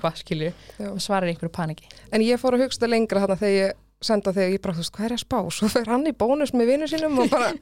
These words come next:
Speaker 1: <laughs>
Speaker 2: "Eigum við að kaupa eitthvað svona tannhvíttunarefni?"
Speaker 1: Já.
Speaker 2: Af því að þetta er bara í þeirra hæð, sko,
Speaker 1: Já,
Speaker 2: þú
Speaker 1: já.
Speaker 2: veist,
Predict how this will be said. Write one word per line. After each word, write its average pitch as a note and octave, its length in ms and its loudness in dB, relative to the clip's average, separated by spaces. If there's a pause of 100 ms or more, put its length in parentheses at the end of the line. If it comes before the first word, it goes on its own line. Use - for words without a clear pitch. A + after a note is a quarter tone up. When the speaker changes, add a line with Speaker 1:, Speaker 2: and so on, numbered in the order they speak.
Speaker 1:
<laughs> - 180 -20
Speaker 2:
"Eigum F4+ 180 4
við G4+ 40 4
að G4 80 -2
kaupa E4 80 2
eitthvað G4+ 200 2
svona C#4 240 2
tannhvíttunarefni?" A#3+ 960 0
Speaker 1:
Já. G3+ 100 -2 (160)
Speaker 2:
Af A3 100 0
því G#3 40 2
að F3+ 80 0
þetta F3+ 140 -4
er G3 60 2
bara E3 140 -2
í - 40 -8
þeirra F#3 180 0
hæð, C#4 220 0
sko, - 240 -8
Speaker 1:
Já, F#3 220 2
Speaker 2:
þú G3 40 4
Speaker 1:
já. F#3 80 6
Speaker 2:
veist, E3+ 220 -4